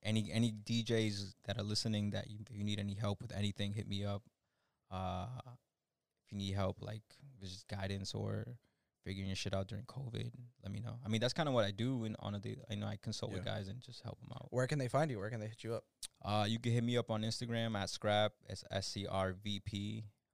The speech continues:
Speaker 1: Uh, A's upside down V.
Speaker 2: Mm-hmm.
Speaker 1: Um, hit me up there. I'm responsive. Uh,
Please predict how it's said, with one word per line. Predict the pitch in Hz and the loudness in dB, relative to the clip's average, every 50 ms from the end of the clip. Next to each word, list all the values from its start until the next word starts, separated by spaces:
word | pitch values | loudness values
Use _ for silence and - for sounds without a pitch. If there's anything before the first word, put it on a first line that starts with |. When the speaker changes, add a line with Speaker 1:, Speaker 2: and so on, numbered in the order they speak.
| - | -8
Speaker 1:
Uh, | - 92 92 92 - - | -6 -6 -4 -6 -6 -6
A's | 107 95 95 95 101 107 107 - - 120 117 110 - - - | -4 -4 -4 -4 -6 -8 -10 -10 -10 -12 -14 -16 -16 -18 -16
upside | 107 104 - - 104 101 | -14 -14 -10 -8 -8 -8
down | 107 104 107 107 107 | -8 -8 -10 -10 -10
V. | 107 107 107 107 104 101 _ _ _ 120 | -10 -10 -10 -10 -10 -12 _ _ _ -12
Speaker 2:
Mm-hmm. | 117 110 110 110 131 _ - 98 | -10 -10 -8 -10 -10 _ -6 -2
Speaker 1:
Um, | 98 98 98 95 95 92 92 92 90 90 98 - _ _ _ _ _ _ _ _ _ _ - - - - | 0 0 0 0 0 -2 -4 -6 -8 -10 -12 -16 _ _ _ _ _ _ _ _ _ _ -8 -8 -6 0
hit | - 123 | 2 4
me | 120 117 | 4 4
up | 113 107 - | 4 2 2
there. | - 104 104 101 | 2 2 4 4
I'm | 98 98 | 2 0
responsive. | 98 - - - 98 98 98 - 104 101 98 | -2 -6 -6 -6 -6 -6 -4 -4 -6 -6 -6
Uh, | 104 104 | -6 -8